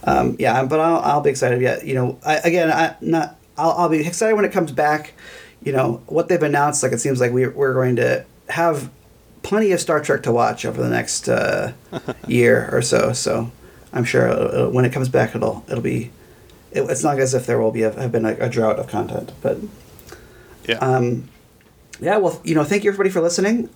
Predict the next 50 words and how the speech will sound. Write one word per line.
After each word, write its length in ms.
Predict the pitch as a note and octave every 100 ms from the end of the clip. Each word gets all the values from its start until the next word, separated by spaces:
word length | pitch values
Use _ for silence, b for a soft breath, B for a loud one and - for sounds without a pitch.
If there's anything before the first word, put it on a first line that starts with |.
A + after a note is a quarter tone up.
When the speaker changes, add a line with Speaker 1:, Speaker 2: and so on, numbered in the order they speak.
| -
Speaker 1:
Uh, 500 | C#3 C3+ B2+ B2+ B2 - B B B B
the 80 | -
show 200 | D#3 E3+
usually 400 | D3+ E3+ G#3+ G3+
comes 260 | F#3+ F3+ E3
out, 300 | D3 D3+ -
um, 220 | C#3 C3
every 280 | C#3 C#3+ C#3+
other 580 | C3+ C#3+ C#3 C#3+ D3 D3 - -
week. 500 | B2+ B2+ - - - -
Uh, 200 | B2+ B2 -
I 60 | C3+
think 280 | C3+ C3 -
it, 200 | - -
it 80 | C#3
will 160 | B2 A#2+
be, 380 | B2+ B2 B2 -
um, 520 | C3+ A#2+ A#2 A#2+ A#2 A2 - - - - - -
our, 180 | C3 B2+
our 120 | C#3
next 220 | D3+ D3+
regular 220 | D3 D#3+ C#3
episode 260 | C3 C3
will 60 | A#2+
be 120 | A#2+
next 260 | B2+ B2+ A#2+
week 260 | A#2+ -
still. 380 | - A#2+ B2 - B B B B -
Um, 240 | C3 B2
but, 400 | A#2+ C3+ B2 - B2+
uh, 340 | A2+ A#2+ A#2+ -
you 80 | C#3
know, 200 | B2+ C3 -
if 160 | B2
you 320 | C3 B2+ B2+
like 180 | B2 C3
the 80 | C3
show, 180 | C3 G#3
you 140 | F3
can 340 | - B2+ - - -
kinda 160 | C3 B2+
tune 220 | C#3 C#3
in. 300 | C#3 C3+ C3 C3 B B B
Uh, 380 | - C3 - B2 -
you 100 | C#3+
can 180 | A#2+ -
go 120 | C3+
to 60 |
our 80 | B2
website 420 | B2+ B2+ C#3+ B2+